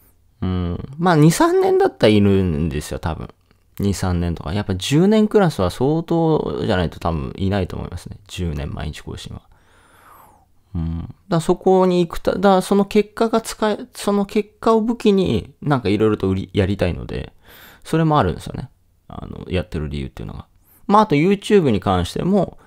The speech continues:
結局本数こなすと、これだけの本数こなしてる人がいないので、こんだけその本数YouTubeやってきましたよと。で、こんだけ本数やって、で、なおかつ再生数が少ないっていうのも実は結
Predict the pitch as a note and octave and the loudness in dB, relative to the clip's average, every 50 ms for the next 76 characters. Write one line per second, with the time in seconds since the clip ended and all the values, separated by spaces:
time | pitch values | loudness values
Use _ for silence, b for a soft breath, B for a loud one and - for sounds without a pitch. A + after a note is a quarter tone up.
0 | b b - D3+ D#3 E3+ E3+ D#3+ E3 D#3+ - F3 F#3 F#3 E3+ - G3 - - G#2+ | b b -4 -4 -2 -2 0 0 0 2 4 2 2 2 2 0 -2 -2 0 0
1 | F#2+ F2+ F#2+ - - - D3 B2 G2+ - - - - D#3 D#3 D#3+ E3 D#3 D3+ C#3 | 0 0 -2 -4 -2 0 0 0 0 -2 -6 -4 -2 -2 0 0 0 0 0 0
2 | B2+ A#2+ A#2+ B2 B2+ - A#2+ A2 - - G#2+ G2+ G2 G2 F2+ - - G2+ F#2 F#2+ | 0 2 0 0 0 0 -2 -2 -2 0 0 2 2 0 0 0 -2 0 0 0
3 | F#2 - E2+ E2 - - F#2+ G2 F2 D2+ B1 A#1+ - D2 D2 - - B B B | -2 -2 -4 -4 -2 -2 -2 -2 -2 -2 -4 -4 -2 -2 -2 -2 -4 B B B
4 | B B B - - D#3 D3+ D3+ D3+ C#3+ C3+ C#3+ C#3 C#3+ C3 B2+ B2+ B2+ A#2+ A#2 | B B B -2 0 2 2 2 2 2 2 0 0 2 2 2 4 2 2 2
5 | - B2+ B2 B2+ A#2+ - G#2+ F#2+ F2 A#1+ - G#2+ A2+ G#2+ - - G#2+ F2+ C#2+ C#2 | 2 2 0 0 0 0 -2 -2 -2 0 0 0 0 0 0 -2 -4 -2 -2 -4
6 | D#2+ D#2 - - F2+ - - F#2+ F#2 F2+ - - D#2 - - - A1 - b b | -6 -6 -6 -8 -6 -4 -2 -2 -2 -2 -4 -6 -8 -10 -10 -12 -14 -14 b b
7 | b b b b b b b b b b b b b b _ _ _ _ - - | b b b b b b b b b b b b b b _ _ _ _ -2 -2
8 | - - F3 F#3 G3 G3 F3+ F#3 F#3 F#3+ G3 F#3+ F3+ - - F#3+ F3+ D#3 C3+ B2+ | 0 2 2 4 4 4 4 4 2 4 4 2 2 0 0 2 4 4 4 2
9 | - - _ _ _ - G#3+ G#3+ E3+ - - - _ _ _ _ - F3 F3 G#3 | 0 -4 _ _ _ 6 6 6 6 4 -2 -8 _ _ _ _ 0 2 4 4
10 | A#3+ D4+ A3+ - C3+ B2 - - G2+ E2+ - - - - - - A3+ B3+ C4+ C4+ | 4 2 4 2 2 0 2 0 -2 -2 -2 -4 -12 -8 0 2 2 2 2 0
11 | - - D#4+ C4 B3 - - A#2+ - - - - - - G3 G#3 A3 G3 - - | 2 2 2 2 2 0 -2 -2 -2 -4 -6 -10 -4 -2 0 2 2 2 0 -2
12 | - _ - A2 F#2+ F2+ F#2+ G#2+ A#2 G2+ E2+ F#2 - G#2 G2 - - G#2 F#2+ - | -2 _ 0 2 2 2 2 2 2 0 0 0 -2 -2 -2 -2 -4 -6 -6 -6